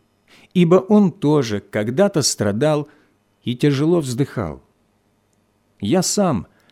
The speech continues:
пребывая в нём, угоден Богу в возлюбленном, и все мои неправедные дела,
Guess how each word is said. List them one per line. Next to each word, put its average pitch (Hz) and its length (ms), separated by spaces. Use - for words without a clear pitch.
пребывая 170 560
в 156 100
нём, 196 420
угоден 180 540
Богу 156 460
в 87 160
возлюбленном, 117 840
и 120 120
все 170 280
мои 156 240
неправедные 143 800
дела, 131 420